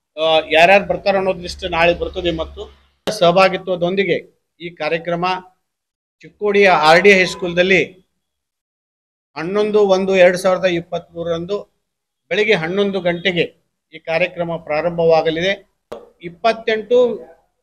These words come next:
ಅಸ್-, ಆ, ಪಾರ್ಲಿಮೆಂಟ್ ಸೆಗ್ಮೆಂಟ್‌ದಲ್ಲಿ ಮೊದಲು ಜಾಯಿಂಟ್, ಜಂಟಿಯಾಗಿ ಈ ಸಭೆ ನಡೀತಾ ಇದೆ. ಆಮೇಲೆ ಇದು ಪ್ರಜಾಧ್ವನಿ ಈ ಸಭೆ ಮುಗಿದ ನಂತರ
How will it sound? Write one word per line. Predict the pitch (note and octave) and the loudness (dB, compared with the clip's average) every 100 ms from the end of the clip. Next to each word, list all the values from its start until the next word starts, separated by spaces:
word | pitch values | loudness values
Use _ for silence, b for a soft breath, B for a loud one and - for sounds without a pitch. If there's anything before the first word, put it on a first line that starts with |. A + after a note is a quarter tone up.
| _ _ - | _ _ -20
ಅಸ್-, | - A3 F3 | -14 -8 -2
ಆ, | E3+ | -2
ಪಾರ್ಲಿಮೆಂಟ್ | E3 E3+ A3 A3+ A3+ A3+ | 2 2 4 2 2 0
ಸೆಗ್ಮೆಂಟ್‌ದಲ್ಲಿ | - F#3+ G3 G#3 G3+ G#3+ A#3 | -4 -4 0 0 0 2 2
ಮೊದಲು | A3 F#3+ A3+ | 2 -2 -4
ಜಾಯಿಂಟ್, | A3+ E3+ F3+ G3 G3 _ _ | -4 0 0 -2 -8 _ _
ಜಂಟಿಯಾಗಿ | E3+ G3 G#3 G#3 G3 G3 | -8 -8 -4 0 0 0
ಈ | A3 | -4
ಸಭೆ | F#3 E3 F3+ | -4 -4 -2
ನಡೀತಾ | E3+ E3+ F3 | -2 -2 -2
ಇದೆ. | E3+ G3 G#3+ _ _ _ _ _ _ | -2 -4 -8 _ _ _ _ _ _
ಆಮೇಲೆ | E3 A3+ A#3+ A#3 | 0 2 2 2
ಇದು | A3+ G3+ E3+ - _ _ _ | 2 0 -4 -18 _ _ _
ಪ್ರಜಾಧ್ವನಿ | F3 F3+ A#3 A3 G3 G#3 - - _ _ _ _ _ _ | -20 2 2 2 0 0 -2 -12 _ _ _ _ _ _
ಈ | F#3+ | -20
ಸಭೆ | - F#3 A3+ | -8 -2 0
ಮುಗಿದ | A3+ G3+ A3+ | 0 -2 2
ನಂತರ | B3 A3+ G#3+ | 2 2 2